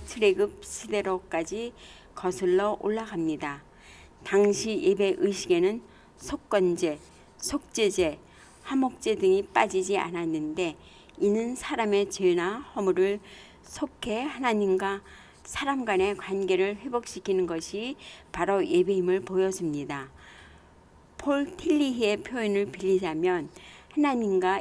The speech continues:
인간 간의 분리를 극복하고 하나됨을 회복하기 위한 예식적 절차가 예배입니다.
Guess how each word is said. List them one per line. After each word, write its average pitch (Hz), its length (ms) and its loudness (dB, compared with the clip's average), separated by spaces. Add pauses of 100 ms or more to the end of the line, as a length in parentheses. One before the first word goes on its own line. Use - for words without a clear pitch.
인간 208 480 0
간의 170 280 -2
분리를 175 480 0
극복하고 185 920 -6 (340)
하나됨을 208 640 0
회복하기 202 640 -2
위한 175 300 0 (480)
예식적 208 720 0
절차가 202 640 -6
예배입니다. 160 800 -2